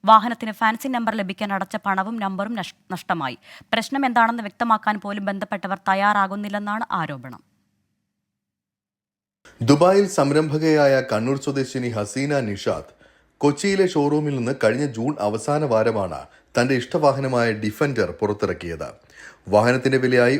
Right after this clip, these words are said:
Speaker 2: ഒന്നര കോടി അടച്ച ശേഷമാണ് രജിസ്ട്രേഷനായി കണ്ണൂർ ആർ ടി ഒയെ സമീപിച്ചത്. എന്നാൽ ഇതുവരെ വാഹനം രജിസ്റ്റർ ചെയ്യാൻ സാധിച്ചിട്ടില്ല.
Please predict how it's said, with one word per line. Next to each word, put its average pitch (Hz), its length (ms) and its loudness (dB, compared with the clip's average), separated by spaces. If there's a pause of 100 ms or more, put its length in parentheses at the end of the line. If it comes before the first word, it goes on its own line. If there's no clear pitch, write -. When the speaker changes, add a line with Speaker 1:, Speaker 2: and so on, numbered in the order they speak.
(140)
Speaker 2:
ഒന്നര 123 240 2 (100)
കോടി 127 260 2 (100)
അടച്ച 107 240 -2 (120)
ശേഷമാണ് 113 540 0 (420)
രജിസ്ട്രേഷനായി 131 720 2 (160)
കണ്ണൂർ 123 300 2 (160)
ആർ 101 80 4 (120)
ടി 135 80 0 (120)
ഒയെ 98 140 4 (120)
സമീപിച്ചത്. 85 500 -6 (600)
എന്നാൽ 110 220 4 (360)
ഇതുവരെ 160 360 4
വാഹനം 135 380 4
രജിസ്റ്റർ 117 340 0
ചെയ്യാൻ 104 220 2 (160)
സാധിച്ചിട്ടില്ല. 95 580 -2